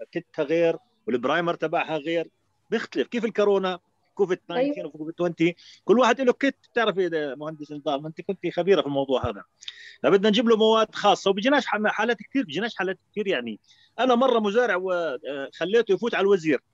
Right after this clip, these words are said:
Speaker 1: شو رأيك؟ اتصل فيه بعرفوش، والله أخذنا الموعد مع الوزير وفات شكال وقال له: "أنا شريت لي في الحقل كل، آه، شتلة، آه، حبتها مواصفتها شكل، الظاهر باقي المشتى ململم له كل بندورة السوق وما بيعهم إياها."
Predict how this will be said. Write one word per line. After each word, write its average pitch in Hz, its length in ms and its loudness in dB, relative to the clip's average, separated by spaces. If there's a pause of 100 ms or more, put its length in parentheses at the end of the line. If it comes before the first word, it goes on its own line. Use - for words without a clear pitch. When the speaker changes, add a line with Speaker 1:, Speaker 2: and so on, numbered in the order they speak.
Speaker 1:
شو - 120 -14
رأيك؟ 185 460 -2 (800)
اتصل 185 280 2
فيه 220 120 4
بعرفوش، 185 640 2 (120)
والله 190 360 4
أخذنا 202 260 2
الموعد 196 280 4
مع 185 100 0
الوزير 190 340 2
وفات 202 260 -2
شكال 196 300 -4
وقال 180 180 -4
له: 185 80 -2
"أنا 180 80 -4
شريت 202 200 0
لي 214 240 0
في 214 60 -6
الحقل 208 540 -8
كل، 233 560 -4
آه، 170 280 -6
شتلة، 233 600 -2
آه، - 20 -2
حبتها 208 480 -6
مواصفتها 214 520 -8
شكل، 165 340 -10
الظاهر 208 300 2
باقي 196 260 -2
المشتى 202 340 -4
ململم 196 420 0
له 180 80 -2
كل 220 240 -2
بندورة 185 460 -4
السوق 202 460 2 (460)
وما 180 260 4
بيعهم 196 500 4
إياها." 143 500 -2